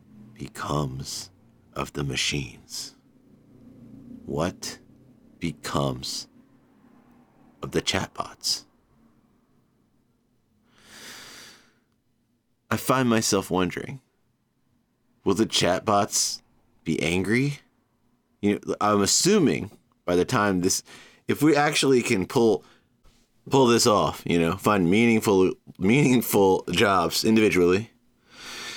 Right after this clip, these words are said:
find jobs that, that you have to be a human to do. <laughs> If we can do that, I'm assuming it's not gonna happen tomorrow.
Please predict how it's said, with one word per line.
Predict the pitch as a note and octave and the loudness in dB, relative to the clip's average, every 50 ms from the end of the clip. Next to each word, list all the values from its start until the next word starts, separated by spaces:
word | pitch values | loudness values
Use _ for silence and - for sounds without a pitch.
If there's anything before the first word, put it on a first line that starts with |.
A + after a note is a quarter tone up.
| - - _ _ | -18 -20 _ _
find | - - C3+ C3+ C3+ C3+ A2+ | 0 2 4 6 6 6 4
jobs | G2 A#2 A#2 A#2+ A2 G2 | 4 4 4 4 2 2
that, | - F#2 C#2+ | 0 0 2
that | C#2+ F#2 | 2 2
you | F2+ G2 G2 | 2 2 2
have | A2+ A2+ A2+ C3+ C3+ | 2 0 0 0 -2
to | - F#2+ | -2 0
be | F2 E2+ D2+ | 0 0 0
a | |
human | - - E2+ D#2+ D2 C2+ - | 0 0 -2 -2 -2 -4 -4
to | - - C#2 | -6 -6 -4
do. | C2+ C2 A#1+ - - - - _ _ _ _ _ _ _ _ _ _ _ _ _ _ _ _ _ _ _ _ _ _ - - - - | -4 -2 -4 -4 -6 -12 -18 _ _ _ _ _ _ _ _ _ _ _ _ _ _ _ _ _ _ _ _ _ _ -16 -14 -6 -4
<laughs> | B2+ A2 - - _ _ _ _ _ _ _ _ _ - - | -4 -4 -4 -10 _ _ _ _ _ _ _ _ _ -12 -12
If | - - - - | -12 -6 -2 0
we | C#3 C#3 | 2 4
can | C#3+ C#3 | 4 6
do | C#3+ C3+ | 6 6
that, | G#2+ E2+ D#2+ E2+ | 4 4 4 2
I'm | G2 A2+ | 2 2
assuming | A#2 - - C3 B2 A2 | 2 2 4 4 4 4
it's | G#2+ G2+ | 4 2
not | G#2+ G2+ G2 | 0 0 0
gonna | G#2+ F#2 G2 | 0 0 0
happen | F2+ E2+ D#2 D2 | 0 -2 -2 -2
tomorrow. | - E2+ E2 D2+ C#2 - - | -2 -2 -2 -2 -4 -8 -14